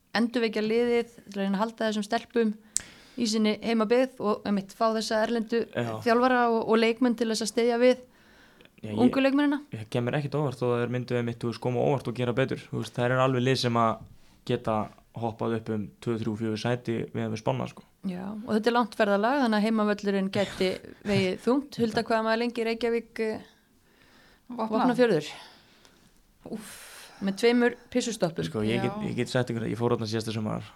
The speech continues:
Speaker 2: með mína menn í Ægi og spilaði við Einherja og ok, maður þekki ferðalagið til Akureyrar og svo þekki ég nú alveg hérna, eftir, verandi Norðlendingur þekki ég ferðalagið svona til Húsavíkur þetta og þegar ég var komin á Mývatn og hugsa, "Æ, ok, þetta verður nú ekkert langt." Svo fannst mér ég aldrei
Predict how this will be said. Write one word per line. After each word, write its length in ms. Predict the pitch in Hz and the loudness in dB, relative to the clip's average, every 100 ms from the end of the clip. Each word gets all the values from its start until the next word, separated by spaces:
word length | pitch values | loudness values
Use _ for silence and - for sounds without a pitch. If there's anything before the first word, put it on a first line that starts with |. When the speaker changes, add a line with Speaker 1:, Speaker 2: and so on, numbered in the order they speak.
| - _ 107 | -20 _ -6
Speaker 2:
með 140 | 110 | -2
mína 160 | 110 110 | 0 0
menn 160 | 110 | -2
í 60 | 110 | -2
Ægi 220 | 110 110 107 123 | -2 -2 -2 -4
og 320 | 123 - - | -8 -12 -14
spilaði 380 | - 110 110 110 | -6 -2 0 0
við 60 | 113 | 0
Einherja 260 | 110 107 117 - - - - - _ _ _ _ - | -2 -2 -4 -10 -20 -20 -20 -20 _ _ _ _ -4
og 380 | 123 110 110 - _ _ - | 0 0 -2 -4 _ _ -10
ok, 140 | 107 117 113 135 | -4 0 2 2
maður 200 | 120 113 | 0 0
þekki 240 | 120 123 | -2 -2
ferðalagið 400 | 120 123 117 113 | 0 0 0 -2
til 80 | 113 | -2
Akureyrar 560 | 113 117 110 117 135 135 | -2 -2 -2 0 -2 -2
og 220 | 113 - 131 | -4 -6 -6
svo 140 | 120 117 | -4 -4
þekki 320 | 120 117 117 117 | -4 -4 -4 -4
ég 60 | |
nú 80 | 113 | -2
alveg 240 | 113 113 113 | -2 -2 -2
hérna, 200 | 117 123 - | -4 -6 -6
eftir, 360 | - - 117 - | -10 -12 -16 -6
verandi 320 | 113 117 113 113 | -2 0 2 2
Norðlendingur 460 | 117 117 110 110 113 | 2 2 0 0 -2
þekki 240 | 113 117 | -2 -2
ég 60 | 110 | -2
ferðalagið 360 | 113 113 113 | 0 0 -2
svona 100 | 117 | -2
til 80 | 113 | -4
Húsavíkur 420 | 110 113 110 110 110 | -2 0 -2 0 -2
þetta 180 | 120 123 | 0 0
og 120 | 123 - - - _ | -2 -8 -20 -20 _
þegar 100 | - | -2
ég 60 | 110 | 0
var 60 | 117 | 2
komin 160 | 110 | 0
á 80 | 110 | 2
Mývatn 580 | 113 139 156 151 160 123 | 0 0 2 2 2 0
og 60 | 123 | 0
hugsa, 220 | 117 113 | 2 2
"Æ, 80 | 127 | 4
ok, 120 | 131 120 | 2 0
þetta 240 | 113 123 | -2 0
verður 120 | 131 135 | 0 0
nú 80 | 117 | 0
ekkert 140 | 107 | -2
langt." 160 | - - - - - - - - _ | -6 -10 -20 -20 -20 -20 -20 -20 _
Svo 240 | - 123 117 | -4 0 2
fannst 160 | 117 | 2
mér 140 | 113 110 | 2 4
ég 80 | 120 | 4
aldrei 640 | 160 180 165 - 143 151 | 2 2 -2 0 2 6